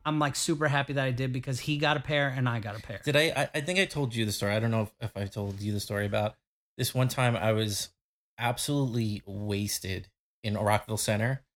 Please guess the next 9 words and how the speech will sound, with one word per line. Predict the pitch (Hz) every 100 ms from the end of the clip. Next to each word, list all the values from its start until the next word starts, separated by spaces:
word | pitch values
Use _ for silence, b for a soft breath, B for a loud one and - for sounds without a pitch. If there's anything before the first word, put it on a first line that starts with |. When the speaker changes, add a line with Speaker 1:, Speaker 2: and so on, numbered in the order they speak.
| _ _ _
Speaker 2:
and | 127
we | 127
were | 123 113
walking | 127 123 127
around. | 110 117 110 107
It | 110
was | 107
me, | 127 127 127 127 120 - _ _
uh, | 131 104 101 101 101